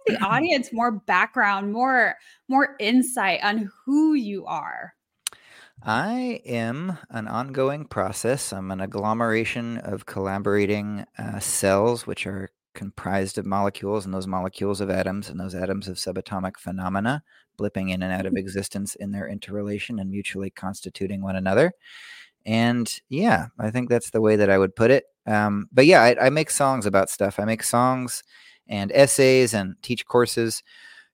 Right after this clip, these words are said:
Speaker 2: I take various creative approaches to cultivating philosophy, and I'm super interested in that as a practice, but then I'm also very specifically interested in making philosophical ideas come alive in our actual behavior and making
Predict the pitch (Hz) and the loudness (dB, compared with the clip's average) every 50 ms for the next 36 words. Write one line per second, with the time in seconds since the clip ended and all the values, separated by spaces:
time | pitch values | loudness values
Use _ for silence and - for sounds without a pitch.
0 | _ _ _ _ _ - - 147 170 156 - 190 190 147 127 143 170 180 175 165 | _ _ _ _ _ -4 2 4 4 4 6 4 4 6 8 8 8 8 8 6
1 | - - _ _ - - 151 147 147 147 143 123 123 117 - 131 127 123 - - | 2 -4 _ _ -4 2 4 6 6 6 6 4 2 2 4 6 6 6 4 2
2 | 117 110 - - 110 - - 113 107 - 104 104 107 104 104 101 98 98 - - | 0 0 0 -4 -4 -2 -2 -2 0 0 2 2 2 2 2 0 -4 -6 -10 -14
3 | _ _ _ _ - - 120 107 101 101 95 - 98 - 95 92 101 - _ _ | _ _ _ _ -4 0 4 4 4 4 2 -2 -6 -6 -6 -6 -6 -8 _ _
4 | - 110 101 98 95 95 98 98 98 - - 135 117 - 120 85 101 120 113 - | -10 -8 -6 -6 -4 -4 -4 -4 -4 -4 -4 -4 -2 0 0 0 -2 -4 -6 -6
5 | 113 104 - - 113 110 104 101 - - 113 107 101 101 95 92 110 110 113 110 | -6 -6 -2 0 0 0 0 0 -4 -8 -8 -8 -6 -6 -4 0 2 2 2 2
6 | - - 110 101 95 95 - - - 143 147 - - 160 151 - - 120 101 117 | 0 -2 -4 -4 -4 -6 -6 -2 0 0 0 0 0 -2 -2 -2 -2 -4 -2 -2
7 | 110 107 101 107 113 117 113 - 113 107 101 98 107 101 95 - - - - - | -2 -2 0 0 0 0 0 2 2 2 2 2 2 0 0 -2 -6 -8 -6 -2
8 | 202 202 208 - 135 117 113 107 110 - 117 - - - 110 104 104 - _ - | -2 -2 0 0 2 0 0 0 -2 -4 -6 -6 -2 -2 0 -2 -2 -4 _ -20
9 | - - - - - _ _ _ - 117 113 107 107 104 104 104 - _ 123 117 | -20 -20 -20 -20 -20 _ _ _ -8 -4 -4 -2 -2 -4 -6 -8 -10 _ -6 -4
10 | 123 127 123 - 131 120 117 101 - 127 117 117 - - 120 113 110 - - - | -4 -4 -2 -4 -4 -4 -6 -4 0 0 2 2 2 2 2 0 0 0 -4 -4
11 | 110 104 104 101 104 104 101 101 - - - 123 117 113 101 98 101 98 98 104 | -2 -2 -2 -2 -2 -2 -2 -2 -4 -6 -6 -6 -4 -2 0 2 4 6 6 6
12 | 101 101 92 98 95 92 90 67 90 101 98 - - 107 95 98 98 92 101 85 | 4 2 2 0 0 0 0 0 -2 -2 -2 -2 -4 -2 -2 -2 -2 -2 -4 -6
13 | 90 98 95 87 95 92 92 92 90 - - 98 98 98 95 - 104 101 98 | -6 -6 -6 -4 -4 -6 -6 -6 -10 -12 -12 -10 -8 -8 -8 -8 -8 -8 -8